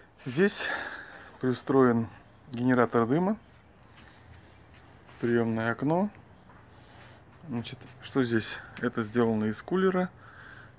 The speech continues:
съём-, лёгкосъёмное соединение, инжектор подключается, ну, назовём это гибкий, но всё-таки он из нержавейки, шланг.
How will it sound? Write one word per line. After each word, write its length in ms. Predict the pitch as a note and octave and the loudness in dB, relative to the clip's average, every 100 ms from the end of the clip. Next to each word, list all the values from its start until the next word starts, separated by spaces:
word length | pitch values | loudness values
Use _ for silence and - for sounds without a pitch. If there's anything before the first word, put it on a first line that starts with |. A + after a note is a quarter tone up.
| - - - - | -20 -20 -20 -20
съём-, 380 | - B2 A#2+ A#2 | -6 0 2 2
лёгкосъёмное 720 | B2 A#2 B2 - C3 A#2 A2 | 2 2 -2 0 2 2 2
соединение, 840 | G#2 A#2+ A2+ B2 D#3 F3+ F3 D#3+ D#3+ - - - - - - | 0 -4 0 2 2 0 0 -2 -4 -12 -20 -20 -20 -20 -10
инжектор 640 | C3 A2+ B2 E3 - D3+ D3 - - - - | -6 -2 0 -2 2 0 0 -12 -20 -20 -20
подключается, 840 | - - A2 - C#3 C3 - B2+ A#2+ - - - - - - - - - A2+ | -20 -8 -8 0 2 2 2 -6 -6 -12 -20 -20 -20 -20 -20 -20 -20 -18 -12
ну, 180 | A2 - | -12 -2
назовём 400 | A#2+ A#2 B2 A#2 | 0 4 4 4
это 140 | A2 | 2
гибкий, 420 | A2 D3+ - - | 0 -4 -4 0
но 200 | G#2+ A2+ | 4 4
всё-таки 320 | G#2+ A#2+ - A2 | 2 -4 -4 -2
он 180 | G#2+ | -2
из 80 | G#2 | -2
нержавейки, 600 | G#2+ G2+ G#2 A2 A#2+ - | -2 -2 0 0 -2 -4
шланг. 500 | A2 - E2 D#2+ - | -8 -4 -6 -6 -12